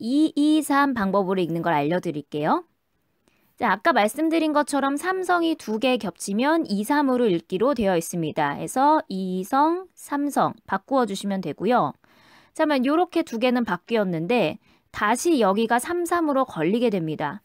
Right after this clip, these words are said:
그럼 이 뒤에 나오는 삼, 삼도 동일하게 이, 삼으로 이렇게 바꿔주시면 되는 거겠죠. 즉, 삼, 삼, 삼을 인수분해하는 것처럼 이, 삼으로 바꾸고 다시 이, 삼으로 바꾸고 해서 결론적으로는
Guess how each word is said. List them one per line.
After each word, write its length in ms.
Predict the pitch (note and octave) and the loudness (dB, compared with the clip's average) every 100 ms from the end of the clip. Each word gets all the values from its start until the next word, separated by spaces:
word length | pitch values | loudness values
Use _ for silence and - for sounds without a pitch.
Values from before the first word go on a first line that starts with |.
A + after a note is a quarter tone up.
| _ _ _ _ | _ _ _ _
그럼 240 | - B3+ B3 | -4 0 0
이 80 | |
뒤에 340 | - A#3+ C4+ D#4 | 0 0 2 2
나오는 340 | G#3 F3+ F#3+ | 2 2 0
삼, 220 | G#3+ A3 | 0 -2
삼도 520 | A3+ G#3 G3+ D4+ G#4+ - | 0 -2 0 0 0 -2
동일하게 680 | G3 F#3+ F#3 D#3 C4 E4+ - | -4 -2 0 0 0 0 0
이, 180 | F#3+ G3+ | -4 0
삼으로 380 | C4 A#3+ G3+ E3+ | 0 2 2 0
이렇게 240 | E3+ - | 0 -6
바꿔주시면 720 | - F#3 D4+ C4+ A#3+ A3 G#3+ | -10 -4 -2 -2 -2 -2 -2
되는 260 | F#3 D3+ E3+ | -2 -4 -4
거겠죠. 580 | D#3 C#3+ - A#3 E3 - _ _ - | -4 -6 -2 0 0 -2 _ _ -10
즉, 320 | - D#4 F4+ _ _ - | -2 -2 -2 _ _ -20
삼, 560 | - F4+ F#4 F#4+ G4 G4 | -4 0 2 0 -8 -12
삼, 520 | - D#4+ D4+ D4 D4 | -2 0 2 0 -4
삼을 480 | - G3+ G3+ D#4+ F4 | 0 0 2 0 0
인수분해하는 720 | A#3 C4 D4 C4 A#3+ G#3 F#3 | -2 -2 -2 -2 0 0 0
것처럼 540 | E3+ D#3+ G3 E3 E3+ - _ _ _ - | -2 -4 -2 -2 -2 -6 _ _ _ -6
이, 240 | G#3 G#3+ | -2 0
삼으로 420 | A3 A#3 G#3+ G3 | 2 2 2 0
바꾸고 680 | F#3+ D3+ - F3 - D#4 A4+ - _ - | 0 -4 -4 -6 0 2 2 -2 _ -10
다시 320 | D#3 D#3+ A3+ | -6 -4 -6
이, 240 | F#3+ F#3 | -4 -4
삼으로 400 | G3+ A#3+ A3 F#3+ | 0 2 2 0
바꾸고 560 | F3+ D#3 - F3 C#4 E4 | -2 -8 -8 -4 0 2
해서 160 | D4+ C4 | 2 -2
결론적으로는 1040 | G3 E3+ F3+ F3 E3 E3+ D3+ E3 C#4+ | 0 0 0 -2 -2 -2 -2 0 0